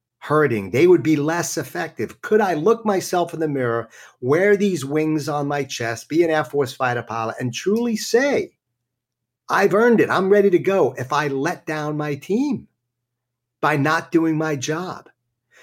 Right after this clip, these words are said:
So this sense of responsibility, reminding who needs me, like you talked about the single mom with kids. I want that single mom to picture herself on a diving board, which is a lot more easier to picture than in a jet.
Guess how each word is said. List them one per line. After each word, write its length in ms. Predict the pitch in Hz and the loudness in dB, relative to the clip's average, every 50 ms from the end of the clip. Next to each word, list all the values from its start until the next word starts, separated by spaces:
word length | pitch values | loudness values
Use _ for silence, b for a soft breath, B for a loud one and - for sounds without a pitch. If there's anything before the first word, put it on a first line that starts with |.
| B B B B B | B B B B B
So 280 | B - - 156 147 135 | B 2 4 4 4 4
this 220 | 147 139 127 - | 2 2 2 2
sense 360 | - - 170 202 208 208 - | 2 2 4 4 2 2 2
of 160 | 196 175 139 | 0 0 0
responsibility, 1500 | 143 139 127 120 - - - - - 151 165 180 175 165 - 156 143 127 143 156 156 156 147 113 101 87 73 - _ _ _ _ _ _ _ _ _ _ _ _ _ _ _ _ _ _ _ _ _ _ _ _ _ _ _ _ _ - | 0 0 0 0 0 -4 -8 -6 -4 -4 -2 -2 -2 -2 -2 -4 -2 -2 0 0 0 0 0 -2 -4 -6 -10 -14 _ _ _ _ _ _ _ _ _ _ _ _ _ _ _ _ _ _ _ _ _ _ _ _ _ _ _ _ _ 0
reminding 680 | 127 123 123 123 143 143 165 175 180 180 170 156 135 | 0 2 2 2 2 2 2 2 2 4 2 2 2
who 200 | 123 151 156 147 | 2 2 2 2
needs 260 | 143 160 165 143 - | 2 0 0 0 -2
me, 140 | 117 110 107 | -2 -2 0
like 260 | 113 120 113 113 - B B B | 0 -2 -2 -2 -6 B B B
you 100 | 139 139 | -6 -4
talked 240 | 139 156 160 123 127 | 0 0 -2 -2 0
about 240 | 151 147 143 143 - | -2 0 0 0 -2
the 60 | 143 | -4
single 300 | - - 147 147 147 143 | -4 -4 -4 -2 -2 -2
mom 280 | 139 143 143 147 143 143 | -2 -2 -2 -2 0 0
with 160 | 143 127 131 | -2 -2 0
kids. 300 | - 185 190 151 - - | 0 2 2 2 2 0
I 60 | 117 | 0
want 240 | 131 156 160 160 - | 0 2 0 0 0
that 180 | 151 139 - | -2 -4 -4
single 280 | - - 156 151 147 143 | -4 -4 -2 0 0 0
mom 320 | 143 151 160 165 151 135 - | 0 0 0 0 -2 -2 -4
to 100 | 147 127 | -6 -4
picture 320 | - 165 165 - - 151 | -4 -4 -6 -4 -2 -2
herself 360 | 139 - - - 143 135 131 | -2 -2 0 -2 -4 -4 -2
on 140 | 139 139 135 | -4 -2 -2
a 60 | 135 | -2
diving 420 | 120 139 139 151 165 165 147 127 110 | 0 0 0 2 2 2 0 0 0
board, 200 | 113 113 113 110 | 2 2 2 2
which 160 | 107 - - | 0 -4 -6
is 80 | 104 107 | -6 -2
a 60 | 123 | 0
lot 160 | 127 127 127 | 0 0 0
more 180 | 131 127 120 120 | 0 0 0 0
easier 220 | 120 120 113 113 | 0 -2 -4 -4
to 60 | 104 | -4
picture 300 | - 117 113 113 - 117 | -2 -2 -2 -2 -2 -4
than 180 | 104 107 107 107 | -2 -2 0 0
in 80 | 104 | 0
a 60 | 104 101 | -2 -2
jet. 360 | 98 113 160 165 120 - | 0 2 2 2 2 -2